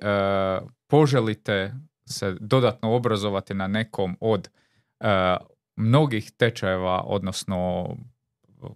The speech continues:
raznih, e, edukacija koje nudi Aspira, slobodno, e, na mjesto gdje se piše, gdje ste čuli za Aspiru, upišite tribina, jer Aspira je prepoznala tribinu kao mjesto,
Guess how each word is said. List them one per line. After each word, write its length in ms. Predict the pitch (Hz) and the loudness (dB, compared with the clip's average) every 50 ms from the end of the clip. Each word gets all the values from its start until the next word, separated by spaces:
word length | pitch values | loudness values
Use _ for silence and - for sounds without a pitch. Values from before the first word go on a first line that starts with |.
| 127 120 - 113 104 | -6 -6 -4 -2 0
raznih, 460 | 104 104 98 90 92 90 90 - - - | 0 0 0 0 -4 -8 -8 -10 -10 -6
e, 340 | 90 92 92 92 90 87 87 - _ _ _ _ _ _ _ _ _ _ - | -4 -2 0 0 0 -2 -4 -6 _ _ _ _ _ _ _ _ _ _ -2
edukacija 840 | 123 110 101 101 - - 107 107 107 104 - - - 104 95 92 | -2 0 0 -2 0 2 2 2 2 0 -2 -6 -4 -2 -2 -2
koje 340 | 90 - - 107 98 95 92 | -2 -2 -2 0 0 0 2
nudi 320 | 98 113 113 101 101 95 | 2 2 2 2 0 0
Aspira, 640 | 90 95 - - - 123 120 135 135 131 120 117 113 | -2 -2 -4 -4 -2 -2 0 2 2 2 2 0 0
slobodno, 800 | - - - 117 113 113 110 110 101 95 104 101 98 95 92 - - | -4 -4 -2 0 0 0 0 -2 -2 -2 0 0 0 -2 -4 -4 -4
e, 40 | 98 98 95 95 95 95 92 90 90 90 - 120 - - | -2 0 0 2 2 0 0 0 -2 -4 -6 -10 -10 -6
na 80 | 101 | -2
mjesto 380 | 101 117 135 143 135 - - 107 | 0 0 0 0 -2 -4 -6 -6
gdje 220 | 98 101 107 107 | -4 -2 -4 -4
se 360 | 104 - - - - 107 98 - _ | -4 -6 -10 -8 -8 -8 -8 -6 _
piše, 480 | - 120 110 107 - - 101 92 87 - | -4 -2 -2 -4 -4 -2 -2 -2 -2 -4
gdje 220 | 101 98 - 123 123 | -6 -2 0 0 0
ste 160 | 123 - 101 | 0 -2 -6
čuli 260 | - - 135 123 110 | -4 -2 0 0 0
za 120 | 92 98 98 | 0 0 -2
Aspiru, 400 | 98 - - - 131 143 135 123 | -4 -4 -2 -2 0 0 0 0
upišite 460 | 104 - - 123 123 - - - 104 | -2 -2 -4 -4 -4 -4 -6 -6 -6
tribina, 560 | - - - 95 107 117 120 131 135 127 117 | -6 -6 -8 -4 -2 -2 0 0 2 2 2
jer 220 | 113 110 107 101 | 2 2 2 0
Aspira 380 | 104 98 - - - 120 123 123 | 0 -2 -4 -4 -4 -2 0 0
je 100 | 104 - | 0 0
prepoznala 540 | - 104 98 - 135 131 113 113 104 98 98 | -2 -6 -4 0 0 0 0 0 -2 -4 -4
tribinu 480 | - _ - 95 92 113 117 113 110 | -6 _ -8 -4 -2 -2 0 0 -2
kao 200 | 95 - - 98 | -4 -2 -2 -2
mjesto, 440 | 95 98 104 107 104 - - - 87 | 0 0 0 -2 -4 -4 -6 -6 -6